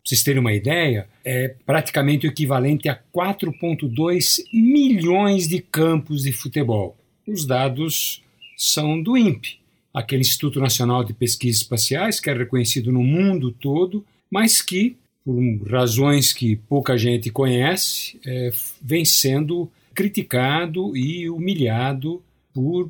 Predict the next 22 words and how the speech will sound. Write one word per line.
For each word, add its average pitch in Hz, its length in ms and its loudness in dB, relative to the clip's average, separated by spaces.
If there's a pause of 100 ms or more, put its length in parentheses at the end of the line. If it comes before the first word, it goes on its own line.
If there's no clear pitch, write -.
(160)
autoridades 127 840 -2
públicas 147 580 -4
e 165 60 0
até 160 120 -2
mesmo 139 280 0
pelo 160 120 -2
presidente, 131 800 -2 (380)
é, 143 220 -4
do 135 160 0
Brasil. 107 680 -6 (380)
O 131 100 -4
território 196 480 0
queimado, 147 800 0 (260)
somente 214 680 2
no 214 100 2
mês 139 220 2
de 110 60 2
agosto, 113 600 -2 (340)
é 139 120 -4
mais 196 420 2
do 196 120 -4
que - 160 -10